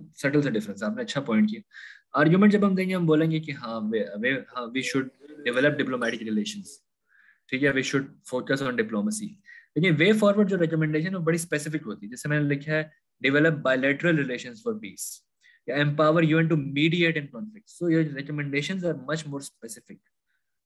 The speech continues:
जहाँ पर you feel कि आपका argument,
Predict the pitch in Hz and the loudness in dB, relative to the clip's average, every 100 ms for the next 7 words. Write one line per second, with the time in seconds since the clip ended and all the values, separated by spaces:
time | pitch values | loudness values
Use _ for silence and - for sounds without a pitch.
0 | _ 120 135 135 123 123 - 131 131 131 | _ -6 -4 -2 -2 -6 -4 -4 -4 -2
1 | 127 110 107 - 123 - 110 110 123 127 | -2 -2 -4 -4 -6 -6 -12 -12 -8 -8
2 | 127 | -8